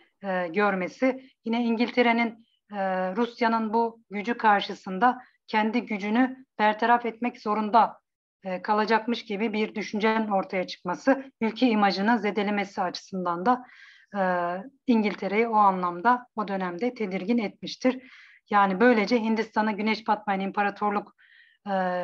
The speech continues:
kavramının kritik eşiği sayan İngiltere, bu bağlamda Rusya ile Osmanlı'nın arasını bozarak Rusya'yı bu bölgeden uzaklaştırıp biraz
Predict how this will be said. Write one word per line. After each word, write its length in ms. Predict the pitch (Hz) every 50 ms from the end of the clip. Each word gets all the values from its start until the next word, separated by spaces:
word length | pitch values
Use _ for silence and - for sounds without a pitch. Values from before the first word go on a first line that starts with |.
| 180 180 185 190 185 214 208 214 - -
kavramının 680 | - 220 214 202 196 202 196 190 196 233 254 254 247 -
kritik 440 | - 220 226 220 220 - - -
eşiği 400 | 220 196 - - - 190 180 175
sayan 300 | 160 - - 190 185 180
İngiltere, 580 | 196 214 202 214 185 - - 196 208 247 247 254 - _ _ _ _ _ -
bu 120 | 262 254 226
bağlamda 640 | 233 220 208 196 190 185 180 190 247 277 277 277 269
Rusya 380 | 233 254 247 - - 233 214 196
ile 160 | 180 185 196
Osmanlı'nın 520 | 220 233 226 - - 240 220 220 208 196
arasını 380 | 196 190 180 175 - - 190 196
bozarak 340 | 240 240 202 214 226 269 269 - - _ _ _ _ _ _ -
Rusya'yı 460 | 254 277 277 277 277 247 233 247 269 233
bu 140 | 254 233
bölgeden 480 | 247 247 233 208 208 208 185 208 202 226
uzaklaştırıp 800 | 233 220 208 240 247 240 - 247 226 - - - 254 262 269 -
biraz 360 | 254 233 220 247 262 262 -